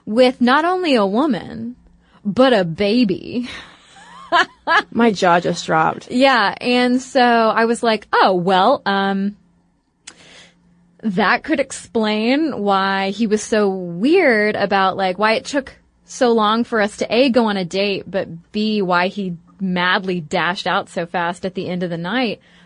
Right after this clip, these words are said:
Speaker 1: Um,
Speaker 2: He never disclosed that he had a baby?
Speaker 1: Well, I don't even know if it's,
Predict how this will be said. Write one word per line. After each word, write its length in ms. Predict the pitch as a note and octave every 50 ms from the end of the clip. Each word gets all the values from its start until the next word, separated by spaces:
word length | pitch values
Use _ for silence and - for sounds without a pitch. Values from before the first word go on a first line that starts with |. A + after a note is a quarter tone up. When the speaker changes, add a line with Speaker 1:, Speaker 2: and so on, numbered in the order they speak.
| _ - G#3+
Speaker 1:
Um, 540 | G#3+ G#3 G3 F#3+ F#3+ F#3 F3+ F3+ F3+ F3+ F#3+
Speaker 2:
He 180 | F#3 E4 F#4
never 320 | E4 C#4+ C#4+ D4 D#4 E4+ E4+
disclosed 640 | D#4 C#4 - - - - B3 B3 B3 C4+ D4 C#4 -
that 80 | C4+ C4
he 80 | B3
had 120 | A#3 A3+ A3+
a 80 | G3 E3+
baby? 760 | D3+ - _ _ _ F#3 E3+ E3+ G3+ B3+ D4 - F#4 F#4+ G#4
Speaker 1:
Well, 160 | G#4+ B3+ C4+
I 120 | C#4+ E4 F#4+
don't 140 | G4+ G4+ G4+
even 160 | G4 G4 F#4
know 140 | F#4+ F#4+ F#4+
if 60 | F#4+ F4
it's, 120 | - -